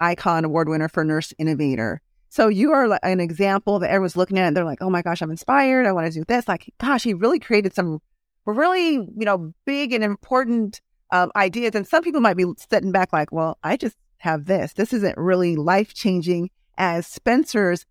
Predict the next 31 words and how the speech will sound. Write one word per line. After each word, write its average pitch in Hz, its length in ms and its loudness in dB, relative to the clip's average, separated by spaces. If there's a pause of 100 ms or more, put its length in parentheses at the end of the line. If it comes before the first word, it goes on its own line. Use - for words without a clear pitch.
(280)
ideas." 190 300 2
But 262 140 2
I 262 120 0
think 381 320 -6 (560)
they're, 233 300 2
they're 247 120 2
still 330 320 -2
innovators, 175 720 -4
right? 196 320 -2
So 247 80 0
nurses 294 380 0
are 208 80 0
still 220 340 -2 (300)
contributing 233 840 0 (280)
to 220 200 -2
innovation. 185 640 0
So 220 280 2 (640)
how 349 220 0
do - 140 -6
you 453 140 -2
anticipate 214 960 -4
nursing, 185 720 -2 (300)
um, 175 300 0
playing 247 260 0
a 208 60 2
bigger 202 280 2
role 175 560 0
with, 196 360 -4 (140)
you 196 100 0
know, 170 280 2
innovation, 208 600 0